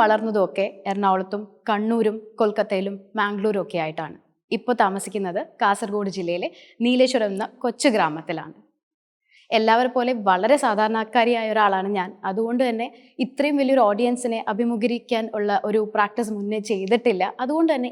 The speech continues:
എൻ്റെ കഥയിൽ ചിലപ്പം പറഞ്ഞു വരുമ്പോൾ കുറച്ച് മിസ്റ്റേക്സ് കാണും. അപ്പോൾ ഫ്ലോസ് ഒക്കെ നിങ്ങളൊന്ന് ഏറ്റെടുത്ത് ചെറിയൊരു സ്റ്റോറി ആയിട്ട് മാത്രം കൺസിഡർ ചെയ്യാം. സൊസൈറ്റി എന്ത് ചിന്തിക്കും എന്ന് വിചാരിച്ച് കണ്ടിന്യുവസ്ലി ജീവിച്ചിരുന്ന ഒരാളാണ് ഞാൻ. സൊസൈറ്റിയുടെ ഒരു ചട്ടക്കൂടിൽ നിന്ന് ആ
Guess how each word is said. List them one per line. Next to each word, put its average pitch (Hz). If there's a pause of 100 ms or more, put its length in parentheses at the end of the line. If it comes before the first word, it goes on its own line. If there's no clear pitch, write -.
എൻ്റെ 254
കഥയിൽ 214
ചിലപ്പം 208 (280)
പറഞ്ഞു 277
വരുമ്പോൾ 208
കുറച്ച് 208
മിസ്റ്റേക്സ് 185
കാണും. 165 (400)
അപ്പോൾ 339
ഫ്ലോസ് 262
ഒക്കെ 240
നിങ്ങളൊന്ന് 214 (160)
ഏറ്റെടുത്ത് 202 (380)
ചെറിയൊരു 349
സ്റ്റോറി 240
ആയിട്ട് 185
മാത്രം 226 (100)
കൺസിഡർ 185
ചെയ്യാം. - (300)
സൊസൈറ്റി 330 (180)
എന്ത് 269
ചിന്തിക്കും 262
എന്ന് 247
വിചാരിച്ച് 220
കണ്ടിന്യുവസ്ലി 269 (100)
ജീവിച്ചിരുന്ന 214
ഒരാളാണ് 180
ഞാൻ. 165 (540)
സൊസൈറ്റിയുടെ 240
ഒരു 226
ചട്ടക്കൂടിൽ 269
നിന്ന് 226 (520)
ആ 302